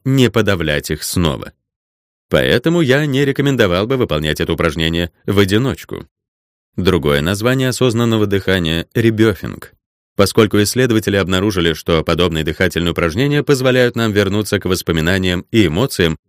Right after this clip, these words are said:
связанным с периодом внутриутробного развития, рождения и первых моментов после рождения. Rebirthing,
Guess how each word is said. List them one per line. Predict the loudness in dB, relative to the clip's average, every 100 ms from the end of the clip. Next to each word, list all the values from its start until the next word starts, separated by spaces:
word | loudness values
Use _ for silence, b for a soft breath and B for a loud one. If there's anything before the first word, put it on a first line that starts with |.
| _
связанным | -2 2 4 2 0 0
с | -2
периодом | 2 4 4 2
внутриутробного | 0 -2 0 0 2 0 0 0
развития, | -2 -2 -4 -4 -4 -4 b b
рождения | 2 2 2 0 0 -2 -4 -4
и | -2
первых | 0 2 2 2
моментов | 2 2 0 0 -2
после | 2 0 2 0
рождения. | 0 -2 -8 -10 -12 -18 _ _ _ _ _ 2
Rebirthing, | 2 2 0 0 -6 -10